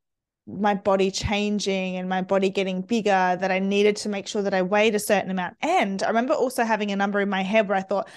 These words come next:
"This is the number that I want to stay at because I feel like I look best at." Now, I am heavier than that number that I had in my head now, yet I'm leaner.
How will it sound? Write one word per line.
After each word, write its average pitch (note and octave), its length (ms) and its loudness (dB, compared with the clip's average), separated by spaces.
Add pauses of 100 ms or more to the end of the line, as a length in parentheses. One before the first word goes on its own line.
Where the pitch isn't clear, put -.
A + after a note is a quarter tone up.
(140)
"This A3+ 220 2
is G#3 100 0
the G#3 100 0
number G3 420 0
that F3+ 320 0 (380)
I G#3+ 180 6
want A3 140 2
to G#3+ 60 0
stay G#3 220 2
at C4 160 4
because G#3+ 200 -6
I G3 120 0
feel G3 140 -8
like F3+ 200 -6
I F#3+ 120 4
look F#3+ 200 -6
best E3+ 300 -4
at." - 180 -2 (300)
Now, A#3 400 4
I A#3+ 380 6
am A3+ 160 0
heavier A#3+ 540 0 (340)
than G#3 120 -2
that G3+ 160 0
number G#3 240 0
that G3+ 100 4
I G3+ 60 4
had G3 200 2
in F#3+ 80 -4
my F#3+ 120 -2
head A3+ 260 0
now, G3 360 -4
yet F#3+ 320 0
I'm F#3+ 180 -2
leaner. F#3 440 -6